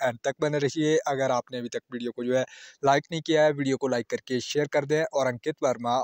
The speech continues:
All एचपी नोटिफिकेशन को सब्सक्राइब करना बिल्कुल भी ना भूलें, ताकि आप तक हिमाचल प्रदेश की हर नोटिफिकेशन सबसे पहले पहुंच सके। तो चलिए दोस्तों, वीडियो को जो है शुरू करते हैं।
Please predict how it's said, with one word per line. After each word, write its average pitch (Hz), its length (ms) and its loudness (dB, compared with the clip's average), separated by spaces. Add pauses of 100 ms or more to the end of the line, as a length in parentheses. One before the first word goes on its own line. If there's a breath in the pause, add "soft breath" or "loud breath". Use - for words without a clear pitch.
All 131 160 4
एचपी 123 260 -4
नोटिफिकेशन 120 560 -6
को 156 240 -2
सब्सक्राइब 147 680 -2
करना 139 340 0
बिल्कुल 120 400 -10
भी 131 60 -6
ना 147 140 0
भूलें, 143 280 2
ताकि 131 380 -2
आप 120 140 -2 (100)
तक 123 160 0
हिमाचल 120 380 -8
प्रदेश 151 380 -2
की 180 220 -2 (320 loud breath)
हर 185 180 4
नोटिफिकेशन 147 580 0
सबसे 131 340 -4
पहले 120 280 -4
पहुंच 143 220 0
सके। 165 320 -2
तो 160 160 -2
चलिए 143 260 2
दोस्तों, 165 420 -2
वीडियो 135 260 -2
को 151 120 -2
जो 147 80 2
है 156 60 4
शुरू 131 340 -2
करते 117 320 -6
हैं। 113 200 -12